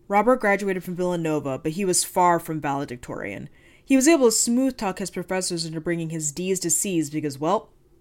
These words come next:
C's get degrees. Robert took his one point nine G P A and moved to Pensacola, Florida with Maria to complete his flight training in November nineteen sixty-three. The two got married on December twenty-eighth, nineteen sixty-three, and moved to Toms River, New Jersey.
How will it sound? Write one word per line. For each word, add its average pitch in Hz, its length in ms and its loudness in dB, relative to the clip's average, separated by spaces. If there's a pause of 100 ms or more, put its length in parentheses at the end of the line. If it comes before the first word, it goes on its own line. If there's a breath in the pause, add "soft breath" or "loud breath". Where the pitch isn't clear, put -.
(160)
C's 151 240 -4
get 170 160 -4
degrees. 196 460 0 (640 soft breath)
Robert 247 280 4
took 285 160 4
his 175 160 -2
one 226 240 0
point 247 200 0
nine 226 200 0
G 208 120 -6
P 214 240 -4
A 202 60 0
and 185 80 -2
moved 185 160 -6
to 170 80 -4
Pensacola, 202 560 -6
Florida 175 320 -2
with 156 200 -4
Maria 170 340 -2
to 160 120 -6
complete 165 320 -6
his 160 140 -4
flight 170 300 -6
training 139 340 -8
in 135 300 -10
November 156 420 -6
nineteen 147 380 -8
sixty-three. 147 580 -14 (640 loud breath)
The 196 100 -6
two 247 160 4
got 311 200 4
married 214 320 2
on 185 160 -2
December 180 340 -4
twenty-eighth, 202 520 -6
nineteen 170 260 -6
sixty-three, 151 680 -4 (280 soft breath)
and 175 120 -4
moved 185 160 0
to 175 60 0
Toms 175 380 -4
River, 160 180 -4
New 151 140 -6
Jersey. - 420 -14